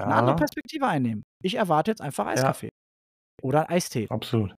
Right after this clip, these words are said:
Speaker 1: Vielleicht finden einige den
Speaker 2: Absolut.
Speaker 1: Tipp jetzt auch total blöd, weil sie mögen kein Eis, sie mögen keinen Eiskaffee oder sagen: „Pass auf,
Speaker 2: Ja,
Speaker 1: mein
Speaker 2: gern,
Speaker 1: Kaffee,
Speaker 2: der
Speaker 1: der
Speaker 2: geht
Speaker 1: als
Speaker 2: ja,
Speaker 1: Eiskaffee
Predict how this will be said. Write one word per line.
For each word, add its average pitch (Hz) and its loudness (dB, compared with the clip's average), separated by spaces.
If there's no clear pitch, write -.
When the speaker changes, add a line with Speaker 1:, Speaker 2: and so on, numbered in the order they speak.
Speaker 1:
Vielleicht 190 2
finden 214 0
einige 196 -2
den 175 -2
Speaker 2:
Absolut. - -
Speaker 1:
Tipp 117 4
jetzt 170 0
auch 147 -6
total 143 -4
blöd, 233 0
weil 156 2
sie 143 -8
mögen 208 2
kein 196 -6
Eis, 170 -6
sie 160 -8
mögen 175 -2
keinen 190 -2
Eiskaffee 156 -2
oder 151 -2
sagen: 143 -2
„Pass 131 -6
auf, 147 0
Speaker 2:
Ja, 156 -2
Speaker 1:
mein 90 2
Speaker 2:
gern, - -
Speaker 1:
Kaffee, 98 -2
Speaker 2:
der 98 0
Speaker 1:
der - 4
Speaker 2:
geht - 0
Speaker 1:
als - -
Speaker 2:
ja, 117 6
Speaker 1:
Eiskaffee 101 -4